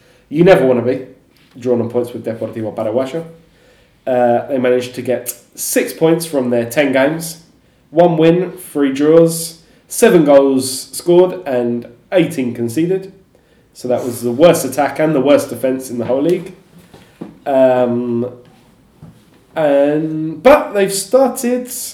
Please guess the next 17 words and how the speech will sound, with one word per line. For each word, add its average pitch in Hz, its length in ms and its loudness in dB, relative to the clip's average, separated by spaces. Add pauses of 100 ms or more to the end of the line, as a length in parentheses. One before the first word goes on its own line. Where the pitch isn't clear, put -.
(480)
the 135 140 -2
Clausura 196 720 2 (200)
a 170 60 -4
little 214 140 0
bit 233 120 4
better. 175 320 4
They 147 100 -6
got 135 160 2
a 131 80 2
draw 143 720 4 (640)
in 127 160 -4
the 120 60 -2
first 160 320 0
match, 139 240 -6
at - 80 -10
least, 156 580 -8 (160)
against, - 1500 -10